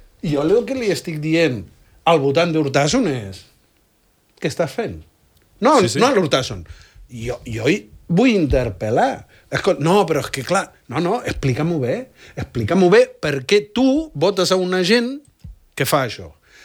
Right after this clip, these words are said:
Speaker 1: Per què tu votes a una gent que... Mira,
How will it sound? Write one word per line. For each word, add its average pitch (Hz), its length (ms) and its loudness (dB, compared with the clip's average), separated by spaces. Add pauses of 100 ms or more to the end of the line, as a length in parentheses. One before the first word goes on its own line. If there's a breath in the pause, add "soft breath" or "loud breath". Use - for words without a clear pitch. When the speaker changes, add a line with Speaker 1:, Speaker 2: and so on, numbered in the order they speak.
(140 soft breath)
Speaker 1:
Per 156 200 0
què 180 160 4
tu 240 200 2
votes 165 400 0
a 180 60 2
una 180 300 -2
gent 240 300 -2 (240)
que... 151 320 -4 (540 soft breath)
Mira, 170 260 -6